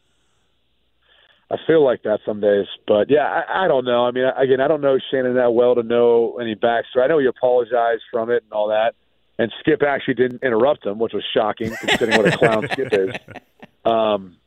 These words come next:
Speaker 1: so that was good. But, no, I mean – again, I, I don't know. I mean, I, I, I really just don't care. <laughs> Like, all that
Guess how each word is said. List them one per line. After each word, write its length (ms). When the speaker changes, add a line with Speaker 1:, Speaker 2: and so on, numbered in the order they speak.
Speaker 1:
so 80
that 100
was 160
good. 340
But, 280
no, 120
I 160
mean – 240
again, 500
I, 280
I 20
don't 160
know. 260
I 100
mean, 120
I, 300
I, 140
I 80
really 300
just 160
don't 260
care. 380
<laughs> 60
Like, 260
all 180
that 160